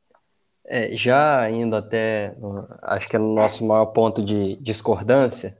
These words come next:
aqui, mas, é, pra mim, o, o jogo do, do domingo é, é literalmente o motivo, é, que eu defendo o trabalho do, do Rogério até agora. É, os melhores momentos do Flamengo foram,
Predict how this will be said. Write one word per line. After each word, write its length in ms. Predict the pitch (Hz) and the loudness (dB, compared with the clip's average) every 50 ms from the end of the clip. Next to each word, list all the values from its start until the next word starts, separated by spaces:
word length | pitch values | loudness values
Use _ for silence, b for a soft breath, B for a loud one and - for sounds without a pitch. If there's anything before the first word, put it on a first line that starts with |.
| _ | _
aqui, 540 | _ - 101 92 - - 123 127 131 127 b b b b b b b b _ _ | _ -14 -14 -14 -8 -6 -4 -4 -4 -6 b b b b b b b b _ _
mas, 1080 | 107 101 101 101 101 101 101 101 101 101 101 101 101 98 98 98 95 - - - - - | -4 -2 0 2 2 2 2 2 2 2 2 2 0 0 -2 -4 -6 -10 -12 -14 -10 -6
é, 280 | 107 110 110 107 104 | -2 -2 0 0 -2
pra 260 | 107 - - 147 165 | -2 0 2 2 4
mim, 480 | 165 165 170 175 190 196 190 175 160 147 | 4 4 4 4 4 4 2 2 2 0
o, 320 | 139 147 143 139 135 139 | 2 2 2 0 0 0
o 80 | 131 123 | -2 -2
jogo 240 | 120 131 131 131 143 | 0 -2 -2 -2 -2
do, 800 | 135 135 135 131 127 123 120 120 113 110 104 104 101 95 95 95 - _ _ | -2 -2 -2 0 0 0 0 -2 -2 -2 -4 -4 -4 -6 -8 -12 -16 _ _
do 60 | - 113 | -8 -4
domingo 560 | 107 113 113 113 113 120 127 127 139 147 143 | -2 -2 0 0 0 0 2 2 2 4 4
é, 540 | 139 139 135 135 131 123 117 - - - 120 | 4 4 4 4 2 2 0 -2 -2 -2 -2
é 20 | |
literalmente 1080 | 117 120 131 156 - - 165 156 139 135 135 139 147 143 - - 147 147 143 135 135 127 | 0 0 0 0 2 2 2 4 2 2 0 0 -2 -2 -2 -2 0 0 0 0 0 -2
o 500 | - - - - 120 127 127 123 123 120 | -4 -6 -6 -6 -4 -2 0 0 0 0
motivo, 800 | 117 113 117 123 120 120 - - 131 135 147 143 135 147 156 156 _ _ _ _ _ _ _ _ | 0 0 0 -2 -2 -2 -4 0 2 2 2 4 2 -2 -4 -4 _ _ _ _ _ _ _ _
é, 400 | _ - 117 113 113 113 113 110 107 | _ 0 2 4 4 4 4 2 0
que 140 | - - 135 | 2 4 4
eu 120 | 131 131 | 4 6
defendo 380 | 127 127 120 - - 123 123 113 | 4 2 2 0 -2 0 0 0
o 40 | |
trabalho 380 | 120 - 123 113 117 117 113 107 | 0 0 2 2 2 0 2 0
do, 440 | 117 117 113 110 110 107 107 107 - | 0 0 0 2 0 0 0 -2 -4
do 100 | 104 107 | -6 -2
Rogério 340 | 101 113 107 104 113 110 113 | -2 -2 0 0 0 0 0
até 120 | 107 - | 0 2
agora. 280 | 120 117 101 98 98 95 _ _ _ _ _ _ _ _ - | 0 0 0 -4 -12 -18 _ _ _ _ _ _ _ _ -8
É, 600 | 131 104 101 101 101 98 98 98 95 95 95 - | -2 0 2 2 2 2 2 2 2 0 0 -2
os 140 | - 120 110 | -2 -2 0
melhores 360 | 120 127 127 131 143 156 151 | 2 2 4 4 4 2 2
momentos 360 | - 156 143 139 135 135 - | 0 0 2 2 0 -2 -2
do 100 | - 131 | -6 -6
Flamengo 480 | - - 131 120 117 113 117 123 131 131 | -4 -2 -2 -2 0 -2 -2 -4 -4 -6
foram, 960 | 131 - - - 127 127 127 135 135 135 131 127 120 113 107 104 101 101 | -10 -8 -4 0 2 2 2 2 -2 -2 -4 -4 -6 -6 -8 -8 -12 -14